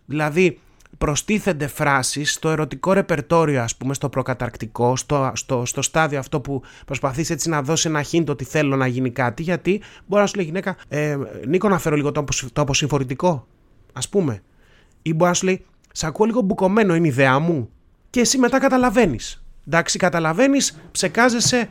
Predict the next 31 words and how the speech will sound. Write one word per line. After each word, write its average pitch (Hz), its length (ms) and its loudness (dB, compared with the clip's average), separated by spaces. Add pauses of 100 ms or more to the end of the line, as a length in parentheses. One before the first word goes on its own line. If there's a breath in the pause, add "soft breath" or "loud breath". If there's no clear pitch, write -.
(140)
και 233 360 4
ζήσαν 170 300 -2
αυτοί 170 200 -2
καλά 175 380 2
και 202 140 -4
εμείς 190 160 2
καβλύτερα. 123 720 -2 (200 soft breath)
Έτσι. 143 380 -6 (120)
Βέβαια, 185 380 0 (280)
μετά 147 420 -2
τώρα 135 220 -2
το, 135 260 -6 (140)
το - 80 -2
επόμενο 185 420 2
που 117 80 -16
σκέφτηκα 127 680 -10 (120)
και 151 100 -12
το 143 120 -8
τελευταίο 139 380 -6
που 139 80 -6
θέλω 131 200 -6
να 123 120 -4
φέρω 127 280 0
σε 117 120 -6
αυτή - 140 -16
την, 123 320 -6
την, 110 380 -6
την, 107 360 -8
ε, 98 340 -12
καυλοσπρέο 123 540 -2
κουβέντα, 117 560 -2